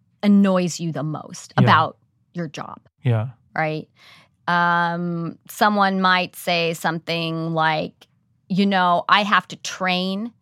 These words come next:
Speaker 1: and I have to develop these skills, but I'm so scared when I have to get up there
Speaker 2: Yeah.
Speaker 1: and, and speak or train."
Speaker 2: Yeah.
Speaker 1: And then you go through, the next question would be, "Well, what do you think that's a symptom of?"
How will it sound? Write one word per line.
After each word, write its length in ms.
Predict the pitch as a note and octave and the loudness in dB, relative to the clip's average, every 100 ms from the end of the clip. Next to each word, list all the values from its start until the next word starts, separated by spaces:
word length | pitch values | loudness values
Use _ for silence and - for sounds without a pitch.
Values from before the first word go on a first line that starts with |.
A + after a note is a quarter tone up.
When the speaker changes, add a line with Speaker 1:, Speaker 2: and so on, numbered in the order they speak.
| _ | _
Speaker 1:
and 100 | F#3+ | -4
I 20 | |
have 80 | F#3+ | -4
to 60 | F3+ | -4
develop 300 | E3 F3 E3+ | -2 -2 -2
these 120 | E3+ | -10
skills, 300 | - F3 E3+ | -2 -2 0
but 160 | F3+ - | -4 0
I'm 220 | G3+ F#3 | -2 -2
so 500 | - - F#3 F#3+ G3 | -6 0 2 4 2
scared 640 | - - F#3 F3 D#3+ D#3+ | -4 -6 -4 -2 -4 -6
when 220 | D#3+ F3+ D#3+ | -8 -6 -6
I 140 | E3 | -6
have 280 | D#3+ E3+ - | -4 -4 -4
to 80 | F#3 | -6
get 180 | F3+ E3+ | -4 -4
up 160 | - | -4
there 240 | - - - | -10 -12 0
Speaker 2:
Yeah. 340 | C3 B2 A2 A2 | 2 4 0 -2
Speaker 1:
and, 340 | G3+ F#3 E3+ - | -2 -2 -4 -6
and 380 | F3+ E3+ E3 E3 | -6 -4 -4 -8
speak 440 | - F3 C#3+ - _ - | -8 -10 -12 -16 _ -10
or 160 | E3 - | -8 -6
train." 440 | D#3+ - - D#3+ _ | -10 -12 -14 -18 _
Speaker 2:
Yeah. 320 | C3 A#2+ A2 A2 - _ _ _ - | -2 0 0 -2 -8 _ _ _ 0
Speaker 1:
And 140 | A3+ | 4
then 180 | A#3 B3 | 4 4
you 160 | B3 A#3 | 4 2
go 340 | G#3 F#3+ G3 | 4 4 4
through, 500 | F#3 - G3 F#3+ F#3 | 0 -4 0 2 0
the 80 | F#3 | 2
next 260 | G3 F#3+ - | 2 0 0
question 360 | F#3+ F#3 F#3+ | 0 0 -2
would 140 | F3+ E3+ | -4 -2
be, 180 | F3+ | -2
"Well, 160 | F3+ G3+ | 0 0
what 180 | G3+ C4 | 0 0
do 60 | |
you 180 | F4+ F4+ | 0 -6
think 280 | - D4 C#4 | -4 -2 0
that's 260 | C#4 C4+ C#4+ | 2 2 -2
a 60 | |
symptom 440 | C#4 C4+ D#4 A3+ - | -4 -2 -2 -2 -6
of?" 200 | - | -8